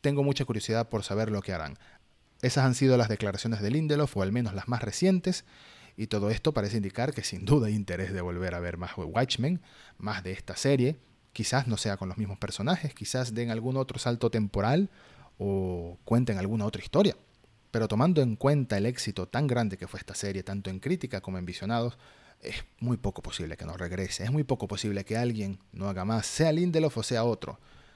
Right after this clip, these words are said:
Me gusta la idea de pensar que esta primera temporada pudo haber sido una historia con un principio y un final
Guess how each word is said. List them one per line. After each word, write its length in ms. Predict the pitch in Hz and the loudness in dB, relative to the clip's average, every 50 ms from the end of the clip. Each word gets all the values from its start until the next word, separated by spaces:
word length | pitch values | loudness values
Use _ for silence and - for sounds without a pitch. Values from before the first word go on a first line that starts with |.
| - _ _ _ - - | -20 _ _ _ -8 -2
Me 120 | 127 135 | 0 2
gusta 260 | 165 220 214 - 170 | 4 4 2 4 4
la 80 | 147 127 | 4 4
idea 240 | 127 131 131 120 117 | 6 6 6 4 4
de 80 | 110 - | 2 0
pensar 440 | 104 101 98 - - 143 127 120 | 0 -2 -2 0 2 2 2 2
que 60 | - 113 | 0 -4
esta 200 | - - 110 - | -4 -4 -4 -2
primera 300 | 101 101 104 107 104 104 | -2 -2 0 0 0 -2
temporada 500 | 104 98 92 - 101 101 101 98 95 - | -2 -4 -2 -2 0 2 2 0 0 0
pudo 180 | - 113 107 | 0 0 2
haber 140 | 104 101 98 | 2 0 0
sido 160 | - - 107 | 0 0 0
una 100 | 104 104 | 0 0
historia 360 | - - - 104 101 101 98 | -2 -2 -2 0 0 0 0
con 200 | - - 95 98 | -2 -2 -2 -2
un 120 | 110 123 113 | 0 0 -2
principio 460 | - 104 98 95 - 107 - - 95 | -2 -2 -4 -4 -4 -6 -4 -4 -4
y 40 | 98 | -4
un 80 | 98 | -4
final 440 | - - 95 95 101 107 120 - - | -4 -4 -4 -2 -2 -2 -2 -4 -6